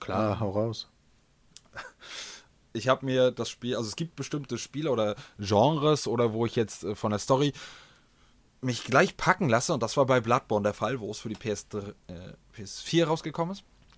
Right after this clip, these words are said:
Speaker 2: Hab ich so, oh geil. Ich hab mir, glaub ich, da nicht irgendeine dolle Version gekauft, aber ich hab's sofort vorbestellt und geil und so. Ja. Da war ich auch, was Sonne-Spiele angeht, noch sehr blau und grün hinter den Ohren, also sowas, so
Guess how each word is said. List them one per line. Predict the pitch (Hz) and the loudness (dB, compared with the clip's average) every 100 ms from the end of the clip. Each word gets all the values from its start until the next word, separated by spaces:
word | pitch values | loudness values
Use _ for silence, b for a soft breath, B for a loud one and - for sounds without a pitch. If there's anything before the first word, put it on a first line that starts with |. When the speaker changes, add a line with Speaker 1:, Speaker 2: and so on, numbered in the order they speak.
| _ - _ - | _ -20 _ -6
Speaker 2:
Hab | - | -4
ich | 117 | 0
so, | |
oh | 104 - | 0 4
geil. | 95 - _ _ | 4 2 _ _
Ich | - | -6
hab | 117 127 | -2 2
mir, | |
glaub | 110 117 | 4 4
ich, | 110 | 6
da | 113 | 4
nicht | 110 | 4
irgendeine | 110 117 107 | 0 -2 0
dolle | 98 104 104 | 4 6 6
Version | 95 117 170 | 4 2 0
gekauft, | 165 156 - | 0 0 2
aber | 107 | 0
ich | 104 | 0
hab's | 120 | 0
sofort | 117 - - | 0 4 4
vorbestellt | 143 175 - 131 135 | 4 2 2 0 0
und | 117 107 | -2 0
geil | 113 131 135 | 2 4 2
und | 104 | -2
so. | 107 101 - B B B B B B | -4 -6 -10 B B B B B B
Ja. | 220 127 90 101 - _ _ _ _ - - - _ _ _ _ - - _ _ | 8 8 8 2 -12 _ _ _ _ -8 -8 -8 _ _ _ _ -16 -16 _ _
Da | - | -6
war | 98 117 | 0 2
ich | 120 | 2
auch, | 113 - 101 | -2 -2 0
was | 104 | 2
Sonne-Spiele | 117 151 - 135 139 | 2 2 0 0 2
angeht, | 123 135 135 135 | 2 2 0 0
noch | 110 104 | -2 -4
sehr | 101 107 113 | 2 4 2
blau | 90 101 104 120 | 0 2 4 4
und | 107 | 2
grün | 104 120 143 | -2 -2 0
hinter | 107 101 | 0 2
den | |
Ohren, | 107 135 | 2 2
also | 107 98 | 0 -2
sowas, | 98 101 95 | -4 -4 -4
so | - 101 | -4 -6